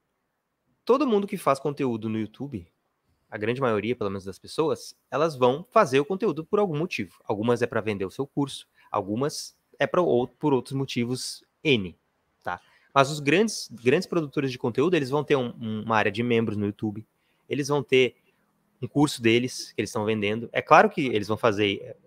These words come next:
é, isso, mas isso não de-, de-, isso não significa que o conteúdo que está sendo passado de graça não é relevante. Então tem que tomar cuidado com esse tipo de pensamento, porque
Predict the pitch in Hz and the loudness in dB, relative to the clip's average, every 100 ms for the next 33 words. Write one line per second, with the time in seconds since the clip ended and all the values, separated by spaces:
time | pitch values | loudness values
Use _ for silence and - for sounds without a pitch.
0 | - 98 123 107 - 107 104 131 131 165 | -20 -14 -8 -8 -2 -2 -2 -4 -6 2
1 | 160 226 214 175 139 - - - 120 139 | 2 2 -2 -8 -14 -18 -20 -12 -8 -2
2 | 131 175 165 165 - - - 190 - 240 | -2 -2 -4 -6 -4 -4 0 0 0 -2
3 | 180 165 165 - 156 139 135 131 123 117 | 0 0 -2 -2 -2 -2 -2 0 -2 -4
4 | 104 98 127 - 196 135 165 170 170 190 | -2 2 0 0 -6 -2 0 2 2 0
5 | 269 113 - - _ _ _ _ _ _ | -2 -10 -12 -16 _ _ _ _ _ _
6 | - 107 117 135 127 156 135 131 - 160 | -12 -8 -2 2 2 4 6 4 4 -2
7 | - 139 - 139 120 117 131 147 - 110 | -4 -8 -4 -2 0 -2 -2 -6 -2 -4